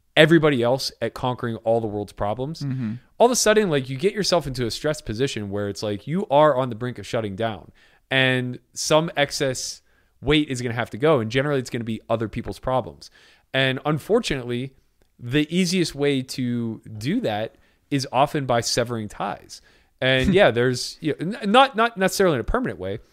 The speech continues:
Speaker 1: but, like, this is, again, the difference between that layer of friendship versus relationship. It's why
Speaker 2: Yeah.
Speaker 1: friendship becomes so easy.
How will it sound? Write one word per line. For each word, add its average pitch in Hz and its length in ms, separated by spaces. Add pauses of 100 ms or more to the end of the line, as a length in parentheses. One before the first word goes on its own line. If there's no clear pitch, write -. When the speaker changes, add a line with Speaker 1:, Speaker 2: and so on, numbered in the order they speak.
(260)
Speaker 1:
but, 160 100
like, 180 160
this 175 180
is, 165 80
again, 165 260
the 123 80
difference 131 300
between 127 260
that 117 160
layer 120 280
of 98 100
friendship 117 380
versus 98 360
relationship. 110 360
It's - 100
why 110 100
Speaker 2:
Yeah. 113 100
Speaker 1:
friendship 123 300
becomes 104 300
so 95 160
easy. 117 340